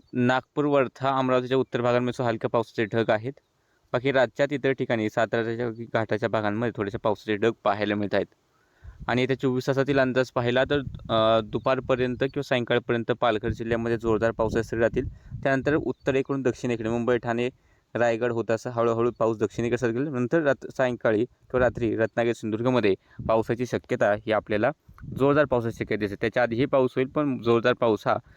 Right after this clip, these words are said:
अ, रात्री होईल रत्नागिरी, सिंधुदुर्गकडे. रायगड, मुंबई, ठाणे, पालघरकडे दुपारी सक्रिय होण्याची शक्यता आहे. आणि नाशिकच्या आसपास जे काही घाटात मान्सून सरी जोरदार सक्रिय झाल्यात, त्या दुपारपर्यंत राहतील किंवा सायंकाळपर्यंत राहतील. त्यानंतर,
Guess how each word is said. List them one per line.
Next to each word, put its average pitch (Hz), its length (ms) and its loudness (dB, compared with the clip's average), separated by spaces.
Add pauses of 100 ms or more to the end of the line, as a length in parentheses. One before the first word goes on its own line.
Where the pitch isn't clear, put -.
(220)
अ, 110 80 2
रात्री 113 340 0
होईल 120 300 0
रत्नागिरी, 113 340 0
सिंधुदुर्गकडे. 117 480 -4 (100)
रायगड, 110 460 0
मुंबई, 113 280 -2
ठाणे, 113 200 -4
पालघरकडे 107 460 -2
दुपारी 110 340 -2
सक्रिय 113 360 -4
होण्याची 110 240 -4
शक्यता 110 380 -4
आहे. 107 180 -4 (720)
आणि 135 420 0 (340)
नाशिकच्या 127 560 -2
आसपास 139 300 0
जे 139 120 -2
काही 147 280 0 (160)
घाटात 113 300 0
मान्सून 113 460 -2
सरी 123 240 -2
जोरदार 117 340 2
सक्रिय 120 320 -6
झाल्यात, 120 200 0 (460)
त्या 135 80 2
दुपारपर्यंत 127 640 0
राहतील 123 320 0
किंवा 127 180 -2
सायंकाळपर्यंत 120 460 -2
राहतील. 120 220 -2
त्यानंतर, 120 440 0